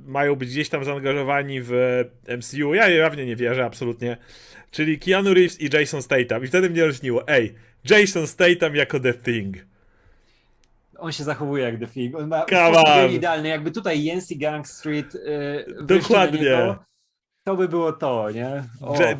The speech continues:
Speaker 1: J-, Jason Statham jako The Thing. Wyobrażacie sobie z jego tym głosem, ze wszystkim. E,
Speaker 2: Tak, jeszcze wiesz, jakby, jakby Thinga twarz przerobili, żeby
Speaker 1: Tak, żeby
Speaker 2: przypominała
Speaker 1: była sta-,
Speaker 2: Stathama.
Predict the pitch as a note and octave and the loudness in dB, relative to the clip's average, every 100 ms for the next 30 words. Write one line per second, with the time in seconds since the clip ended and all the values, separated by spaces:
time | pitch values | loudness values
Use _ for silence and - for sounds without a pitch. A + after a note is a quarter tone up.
0 | C3 D3 D3 C3 G3 G3+ F#3 E3+ - D#3+ | -8 -10 -2 2 4 2 -2 -2 0 2
1 | E3 D3+ C#3+ C3+ D#3 A#2+ C3 - C3+ B2 | 2 0 -2 -4 -4 -2 -2 -2 -4 -4
2 | A2+ C3 C3 C#3 D#3 D#3 D#3+ D#3+ C#3 C#3+ | -4 -4 -2 0 0 -2 -2 -4 -2 -4
3 | C#3 C#3+ C#3 C#3+ C3 B2+ C#3+ C#3+ - C#3 | -2 -2 -2 -4 -6 -2 0 0 0 0
4 | C3+ C3+ - - - _ - C3+ - D#3 | 0 -4 -14 -20 -20 _ -6 -4 0 -2
5 | D3 D#3 C#3 A#2+ - _ _ _ - D#3 | -2 -8 -8 -10 -16 _ _ _ -6 -2
6 | D3+ D#3 A#3+ C4 G#3 G3+ G3 G3 E3 F#3+ | -2 -2 -2 -4 -2 -2 -2 -2 0 0
7 | E3 E3+ D3 - G3+ F#3+ - - C#3+ - | -2 -4 -6 -6 -4 -6 -6 -4 -4 -6
8 | - C#3+ C3 C#3 C#3+ C#3 D3 B2+ D3 - | -4 -4 -4 -2 0 0 -2 -4 -6 -2
9 | E3+ D#3+ C#3+ F3 E3 D3 D3 D3 | 0 2 4 6 4 4 0 0